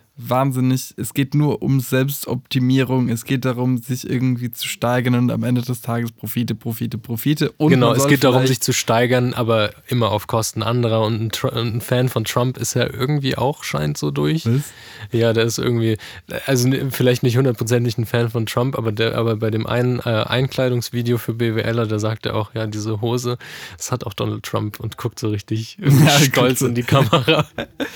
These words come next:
Speaker 1: Ja, weiß nicht, ob man das jetzt unbedingt damit verbinden muss, aber natürlich ist es, äh, ein,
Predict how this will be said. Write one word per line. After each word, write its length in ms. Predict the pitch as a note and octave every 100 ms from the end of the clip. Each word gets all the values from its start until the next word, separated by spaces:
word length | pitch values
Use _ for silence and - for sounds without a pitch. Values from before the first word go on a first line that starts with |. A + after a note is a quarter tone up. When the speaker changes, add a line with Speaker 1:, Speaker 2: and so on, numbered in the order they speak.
| - - G#3 G3
Speaker 1:
Ja, 180 | G#2+ G#2
weiß 160 | A2+ A2+
nicht, 120 | A2+
ob 120 | G#2
man 100 | A#2
das 120 | A2+
jetzt 240 | A#2+ A2 -
unbedingt 380 | B2 A#2 A#2
damit 240 | A#2 A#2 A#2
verbinden 500 | A#2 G#2+ A#2+ C3 B2+
muss, 220 | A#2+ -
aber 200 | D#3+ G#3+
natürlich 500 | A3 - B2+ A#2+ B2
ist 160 | B2+ B2+
es, 200 | A2+ -
äh, 240 | - A2+ A2+ - - - - -
ein, 300 | A2 A2